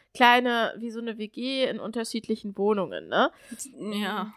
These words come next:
Speaker 1: Aber was
Speaker 2: <laughs> Das klingt bei dir mega romantisch. Ich hasse meine Nachbarn oben, die trampeln. Ich denk mir manchmal so, mein Gott,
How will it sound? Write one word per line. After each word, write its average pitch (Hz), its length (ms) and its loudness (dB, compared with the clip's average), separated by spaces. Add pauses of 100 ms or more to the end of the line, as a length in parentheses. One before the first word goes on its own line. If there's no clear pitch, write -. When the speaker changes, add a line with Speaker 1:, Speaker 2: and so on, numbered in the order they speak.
(160)
Speaker 1:
Aber 202 240 8
was 233 140 8
Speaker 2:
<laughs> 262 760 4
Das 233 100 4
klingt 240 180 10
bei 233 80 6
dir 262 160 8
mega 233 200 6
romantisch. 202 380 -2
Ich 180 120 -10
hasse 208 200 -2
meine 185 220 -8
Nachbarn 180 360 -8
oben, 185 200 -8
die 185 120 -10
trampeln. 226 540 -2
Ich 214 80 -6
denk 226 160 0
mir 233 80 -2
manchmal 220 260 0
so, 208 60 -2
mein 208 240 2
Gott, 220 240 6